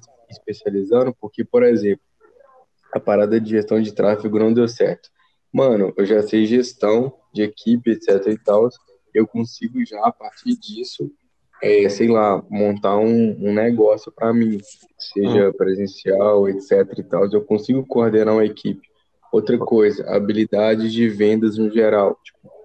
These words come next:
Speaker 1: mano, persuasão de vendas, ah, marketing digital, mexer com plataforma, criação de site, mano, tudo relacionado a vendas, tá ligado? Fora uns
Speaker 2: Aham.
Speaker 1: outros, umas outras soft skills que eu considero importante, tipo,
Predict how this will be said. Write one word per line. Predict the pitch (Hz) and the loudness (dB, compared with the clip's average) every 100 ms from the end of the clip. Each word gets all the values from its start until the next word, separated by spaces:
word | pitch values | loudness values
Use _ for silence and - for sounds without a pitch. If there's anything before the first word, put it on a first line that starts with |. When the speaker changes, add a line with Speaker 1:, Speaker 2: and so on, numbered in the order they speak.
| - - - | -20 -20 -6
Speaker 1:
mano, | 117 113 98 | -2 0 -2
persuasão | - 98 98 107 101 98 104 | 0 -2 0 0 0 0 -2
de | 101 107 | -2 -8
vendas, | - 101 107 104 101 95 - _ _ - | -2 2 2 2 2 0 -8 _ _ -2
ah, | 104 101 98 95 95 | 0 2 2 2 0
marketing | 98 98 101 95 | -2 -2 -4 -12
digital, | 98 98 - 104 107 101 | -14 -16 -2 0 2 0
mexer | 95 98 95 | -4 -6 -8
com | 104 | -4
plataforma, | 98 95 98 95 - 107 104 104 101 - _ _ _ | -2 0 -2 -4 0 2 2 0 -4 -6 _ _ _
criação | 104 101 98 104 | 0 0 0 -4
de | 98 | -4
site, | - 104 101 107 104 - 104 98 - _ _ _ - | -6 0 2 2 0 -4 -4 -4 -6 _ _ _ -8
mano, | 175 147 | -2 -2
tudo | 117 160 170 | 0 2 4
relacionado | 165 160 143 135 147 | 2 0 0 2 2
a | 135 | 2
vendas, | 104 104 92 | 0 -2 -2
tá | - | -2
ligado? | 95 98 107 117 _ _ _ | 2 2 2 -2 _ _ _
Fora | 127 120 151 | 0 2 4
uns | 175 | 2
Speaker 2:
Aham. | 143 | 4
Speaker 1:
outros, | 135 143 123 110 - - _ _ _ | 2 2 0 0 -4 -20 _ _ _
umas | 110 113 107 | -2 0 0
outras | 110 113 113 | 0 -2 -4
soft | - 107 107 - 107 | 0 0 -2 -8 -10
skills | 101 - 117 120 120 | -10 -6 0 0 0
que | 107 | -4
eu | |
considero | 104 98 - 101 101 | -4 -8 -2 0 0
importante, | 104 107 104 - 110 101 - | -2 -2 -2 -2 -2 -2 -6
tipo, | - _ 104 95 | -18 _ -2 -2